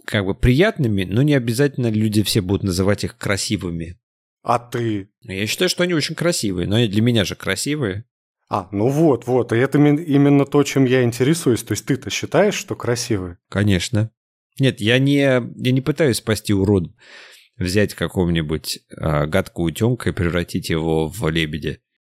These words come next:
Speaker 2: М, хорошо. То есть тебе, получается, нравятся неконвенционально красивые девушки?
Speaker 1: Часто, да.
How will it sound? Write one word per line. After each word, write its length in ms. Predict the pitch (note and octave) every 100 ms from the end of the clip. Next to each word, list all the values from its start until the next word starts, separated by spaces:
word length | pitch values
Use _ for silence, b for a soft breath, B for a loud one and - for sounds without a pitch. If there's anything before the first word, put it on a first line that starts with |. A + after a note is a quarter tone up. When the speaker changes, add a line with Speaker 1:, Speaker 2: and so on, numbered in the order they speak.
| -
Speaker 2:
М, 240 | - F#2+ - _ _
хорошо. 720 | - - D#3+ E3 - G2+ F2+ _ _ B B B B
То 60 | -
есть 140 | -
тебе, 300 | A#2+ G#2 E3+
получается, 640 | F#3+ C3+ B2 - D3+ D#3 B2
нравятся 480 | A#2 C#3 D3+ - B2
неконвенционально 1300 | C3 D3 D3 C#3+ C3 C3+ - C3 C3 C#3 D3 B2
красивые 800 | A#2 A#2+ A#2+ A#2 A2 G2+ G2 G2
девушки? 600 | G2 F#2+ F2 - - - - _ _
Speaker 1:
Часто, 500 | - - G#2 - _ -
да. 220 | F2+ D#2+